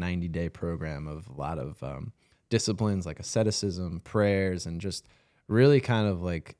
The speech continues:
minimalizing a lot of things in your life to allow just more receptiveness to God working in your life. So there's a lot of different things that they offer in the app, and there's different series and,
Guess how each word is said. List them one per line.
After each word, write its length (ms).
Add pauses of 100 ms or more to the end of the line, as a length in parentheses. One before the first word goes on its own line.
(140)
minimalizing 800
a 40
lot 180
of 100
things 320
in 140
your 140
life 320
to 160
allow 500 (460)
just 260
more 560 (280)
receptiveness 840
to 120
God 320
working 360
in 80
your 140
life. 260
So 420 (540)
there's 160
a 40
lot 240
of 140
different 680
things 220
that 100
they 100
offer 320
in 100
the 120
app, 300
and 280 (840)
there's 160
different 300
series 600
and, 280